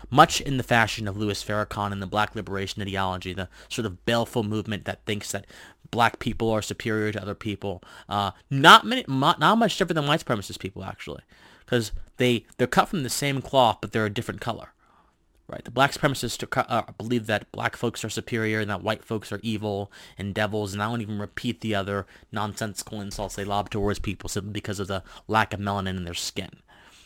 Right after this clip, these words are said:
And speaking of melanin, Nick Cannon actually talked about mel-, melanin in his comments. So Nick Cannon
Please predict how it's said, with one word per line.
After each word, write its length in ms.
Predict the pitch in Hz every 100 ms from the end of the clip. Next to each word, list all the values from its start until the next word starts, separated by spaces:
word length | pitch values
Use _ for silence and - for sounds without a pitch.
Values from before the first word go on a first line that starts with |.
| _
And 80 | 139
speaking 280 | - 285 320
of 40 | 139
melanin, 440 | 214 104 107 170 - - -
Nick 240 | 127 196 -
Cannon 400 | - 196 226 110
actually 260 | 113 -
talked 180 | - 170
about 160 | - 110
mel-, 280 | 110 101 98
melanin 380 | 110 101 95 -
in 120 | 104
his 180 | 104 -
comments. 500 | - 147 85 - - - - - - - - - - -
So 140 | - 131
Nick 200 | 170 -
Cannon 440 | 196 185 104 95